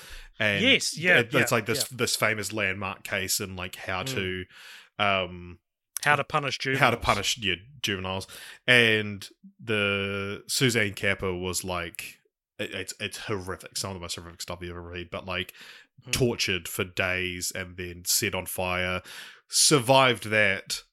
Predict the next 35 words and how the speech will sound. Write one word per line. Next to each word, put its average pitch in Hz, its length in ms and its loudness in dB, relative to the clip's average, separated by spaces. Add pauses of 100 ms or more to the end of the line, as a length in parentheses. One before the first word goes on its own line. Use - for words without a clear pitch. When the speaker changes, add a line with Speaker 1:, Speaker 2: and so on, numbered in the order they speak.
(340)
Speaker 1:
Lived 120 600 2
to, 101 380 2
lived 104 260 0
for - 160 -6
four 98 300 -6
days 92 500 -4
in, 92 160 -12
like, 90 220 -10
an 95 200 -8
almost 95 320 -8
vegetative 92 480 -10
state, 95 320 -6
but 92 160 -12 (320)
enough 113 460 2
to 104 260 0
identify 98 840 -2 (220)
her 101 100 -6
six - 300 0
assailants. 95 480 -6 (480)
But, 107 400 2
um, 98 480 0 (1000)
in 143 140 2
the 139 80 6
case 135 500 4
of 110 760 0 (180)
the 101 460 0
murder 175 220 8
Speaker 2:
How 175 60 6
old 180 120 0
was 175 140 -4
she? 175 240 0
Sorry? 202 280 -2
Speaker 1:
She 302 120 4
was 123 100 2
sixteen. 85 420 -4